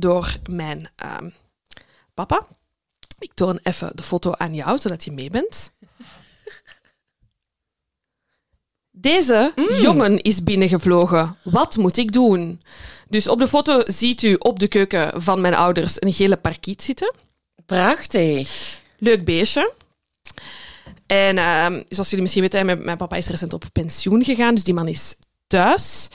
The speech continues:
Speaker 1: En die man is ook een zeer
Speaker 2: Wat moet hij nog doen?
Speaker 1: Wat moet hij nog doen? Die is een zeer grote dierenliefhebber.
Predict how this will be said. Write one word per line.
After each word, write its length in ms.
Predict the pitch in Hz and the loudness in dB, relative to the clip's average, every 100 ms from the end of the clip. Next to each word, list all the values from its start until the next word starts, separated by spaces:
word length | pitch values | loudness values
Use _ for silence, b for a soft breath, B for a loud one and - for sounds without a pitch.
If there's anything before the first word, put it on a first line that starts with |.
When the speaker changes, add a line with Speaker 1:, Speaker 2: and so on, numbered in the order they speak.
| B B B B B - | B B B B B -4
Speaker 1:
En 120 | 196 | 2
die 80 | 208 | 4
man 140 | 196 | 4
is 100 | 190 | 2
ook 80 | 185 | 0
een 120 | 185 | -2
zeer 320 | - 180 202 208 | -2 0 2 4
Speaker 2:
Wat 80 | |
moet 160 | 156 156 | 4 2
hij 100 | 170 | 2
nog 260 | 156 139 135 | 2 0 -2
doen? 280 | 143 220 - | 0 4 6
Speaker 1:
Wat 120 | 226 | 6
moet 180 | 269 247 | 4 4
hij 100 | 220 | 4
nog 160 | 202 | 4
doen? 280 | 180 196 254 | 4 4 6
Die 120 | 226 | 4
is 100 | 196 | 4
een 280 | 190 190 185 | 4 4 4
zeer 220 | 185 233 | 4 4
grote 480 | 214 202 196 185 170 - | 4 4 4 2 2 -2
dierenliefhebber. 1160 | 165 233 269 330 311 311 - 294 370 440 - | 0 4 4 4 4 2 2 2 2 0 -6